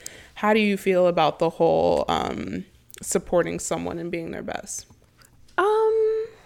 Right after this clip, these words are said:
Speaker 2: I feel like, I feel like y-, it's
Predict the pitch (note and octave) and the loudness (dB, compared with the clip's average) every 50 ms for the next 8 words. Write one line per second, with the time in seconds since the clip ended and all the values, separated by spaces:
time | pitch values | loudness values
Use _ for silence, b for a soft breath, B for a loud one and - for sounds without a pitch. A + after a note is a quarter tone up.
0 | B B B - - - D4+ D4+ - - D#4+ D#4+ F4 E4+ D#4 C#4 B3+ B3 A3+ A3 | B B B -2 2 2 2 2 2 0 2 2 2 4 4 4 6 4 4 2
1 | G#3 G3+ F3+ - - - - - - - - - _ _ _ _ _ _ _ _ | 2 0 -2 -4 -8 -14 -20 -20 -20 -20 -20 -20 _ _ _ _ _ _ _ _
2 | _ _ _ _ _ _ _ _ _ _ _ _ _ _ _ - - - - - | _ _ _ _ _ _ _ _ _ _ _ _ _ _ _ -10 -4 0 0 0
3 | - - A#3+ A#3+ A#3+ A#3+ A3+ G#3 G3 F3+ F3 F3 E3 F#3 A#3+ - - - _ _ | 0 0 0 -2 0 2 2 4 4 4 4 2 0 -4 -8 -14 -18 -20 _ _
4 | _ _ _ _ _ _ _ _ _ _ - F#3+ F3+ E3+ F#3 - - F3 E3+ - | _ _ _ _ _ _ _ _ _ _ -8 -6 -4 -4 -4 -4 -4 -4 -6 -6